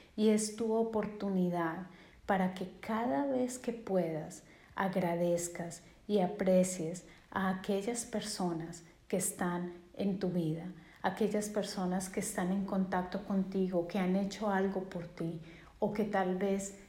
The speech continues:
simplemente están esperando tu apreciación, tu palabra de cariño.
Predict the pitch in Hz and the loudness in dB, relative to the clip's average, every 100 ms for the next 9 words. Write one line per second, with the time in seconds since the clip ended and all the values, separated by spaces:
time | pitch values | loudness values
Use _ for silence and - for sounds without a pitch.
0 | - - - 220 214 208 208 202 196 190 | -12 -6 -2 0 0 0 0 2 2 0
1 | 196 190 - 190 185 - 202 190 180 180 | 0 -2 -2 0 0 0 -2 0 2 2
2 | 185 180 - 220 190 185 190 185 - 175 | 2 -2 -2 2 4 2 0 -2 -2 -4
3 | - 175 165 175 - - - - 214 196 | -2 -2 -2 -4 -8 -16 -12 -2 0 4
4 | 208 196 190 180 180 175 175 175 175 170 | 4 6 4 4 2 0 0 -2 -2 -2
5 | 165 160 165 | -2 -4 -6